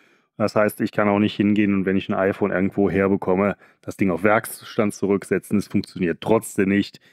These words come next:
bis der Besitzer das freigibt. Ja, offensichtlich so auch hier. Wenn wir hier nämlich mal reingucken,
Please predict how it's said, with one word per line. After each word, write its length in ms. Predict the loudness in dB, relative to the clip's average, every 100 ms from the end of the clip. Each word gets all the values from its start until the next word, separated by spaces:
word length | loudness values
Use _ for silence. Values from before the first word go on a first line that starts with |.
| _ _
bis 280 | 0 0 2
der 120 | 0
Besitzer 460 | 2 2 0 0 -2
das 240 | 0 -2
freigibt. 720 | -8 -2 0 0 -2 -16 -20 _ _ -20 _ _ _ _ _ 0
Ja, 280 | 2 0 -4 -16 -2
offensichtlich 1000 | 0 2 4 4 2 2 2 4 2 -2 -4
so 400 | -2 0 0 2
auch 360 | 0 2 0 -4
hier. 500 | -2 2 4 4 0 -4
Wenn 180 | -4 -2
wir 60 | 0
hier 160 | 2
nämlich 260 | 2 0 -2
mal 180 | -4 0
reingucken, 920 | 2 2 2 -2 0 -4 -4 -8